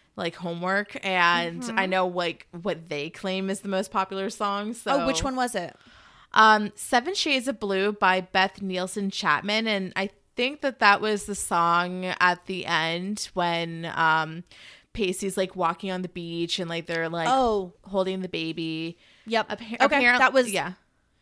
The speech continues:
Speaker 2: Yep, that's what I think. That was, uh, kind of what I was thinking as well. I
Speaker 1: Yeah.
Speaker 2: didn't recognize it though.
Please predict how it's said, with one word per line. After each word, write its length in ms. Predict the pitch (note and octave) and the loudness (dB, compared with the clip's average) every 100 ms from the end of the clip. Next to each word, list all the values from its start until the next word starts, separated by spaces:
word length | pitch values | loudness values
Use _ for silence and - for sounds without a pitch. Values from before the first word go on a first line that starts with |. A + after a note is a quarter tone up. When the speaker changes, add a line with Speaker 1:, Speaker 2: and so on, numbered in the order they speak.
| _ _ | _ _
Speaker 2:
Yep, 260 | A3 G#3+ - | -2 -2 0
that's 180 | A3+ A#3+ | 0 2
what 80 | |
I 60 | A3 | -2
think. 280 | A3 G3+ G3 | -2 -6 -2
That 120 | G#3 | -2
was, 180 | G#3 - | -2 -4
uh, 120 | G3 G3+ | -8 -6
kind 160 | G3+ | -4
of 60 | F#3 | 0
what 80 | F3+ | 0
I 60 | |
was 100 | F3 | 0
thinking 300 | F3 F3+ F#3 | -4 -10 -8
as 140 | F3+ F3+ | -6 -2
well. 120 | F3 | 0
I 80 | F3+ | 2
Speaker 1:
Yeah. 40 | G#3 | 0
Speaker 2:
didn't 160 | G3+ | -2
recognize 420 | D3+ - G3 G#3+ B3 | -6 -6 -6 -6 -4
it 100 | B3+ | -4
though. 240 | B3+ | -4